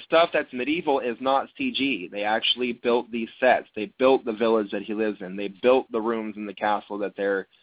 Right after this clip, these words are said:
you know, interacting in. They built castle hallways and things like that. So it's not green screen. It's actually live action stuff. Looks really, really good. Um, I mean, yeah, I mean, it just as, uh, as our dear friend Ashley is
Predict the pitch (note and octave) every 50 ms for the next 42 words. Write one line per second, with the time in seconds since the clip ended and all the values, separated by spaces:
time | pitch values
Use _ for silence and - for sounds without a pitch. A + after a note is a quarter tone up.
0 | _ _ _ _ - A2+ A2+ G#2+ G2 G#2+ A2 A2 A2 G#2+ G#2 G#2+ G#2 G#2 G2+ G#2+
1 | G#2 G2 B2+ C3+ C#3 C3 C3 - C#3 A#2+ A2+ A2+ - - G#2 G2+ - A#2 A2+ A#2
2 | A2+ A2 G#2+ G2 F#2 - F#2+ F#2 - G2+ F#2+ F#2+ F#2 F#2+ F#2 F#2 - F#2+ F#2 F2
3 | - - - A#2 A2 A2 G#2 F#2 - D3 E3 G3+ F3+ C3 D#3 F3+ G#3+ G3+ F#3 -
4 | - G#2 F#2+ F#2 G2+ G#2 - A#2 A2+ A#2+ A#2+ - - C3 B2 A#2+ A2+ G#2+ G#2+ A2
5 | A2+ A2+ A2 A2+ A2 A2 - - G#2+ G2+ F#2+ - A2+ G#2 E2+ - - _ _ _
6 | _ _ _ _ _ _ - C3 C3 - - A2+ A2+ C#3+ E3 F#3+ A3+ B3 A3+ A#3+
7 | A#3 A#3+ B3+ G#3 F3 D3+ C#3 C3+ C3+ D3+ F#3+ A3+ - _ _ _ _ _ _ _
8 | _ _ - B2 B2 B2 B2 A#2+ A#2+ A#2+ A#2+ A#2 A#2 A2 - _ _ _ _ _
9 | _ _ _ _ _ _ _ _ _ - B2 B2+ B2+ - G#2+ A2+ B2+ C3+ - C3+
10 | C3 D3 C#3+ C3+ C#3 C#3 E3 F3 - - D#3 C3 A2 A2+ B2+ B2+ B2+ B2+ - C#3
11 | C3 B2 G#2+ B2+ B2+ B2 C3 B2+ B2+ C3+ D#3+ F3+ F3+ - F3+ E3 C#3 C#3+ C#3+ C#3
12 | - - B2+ A#2 A2+ A2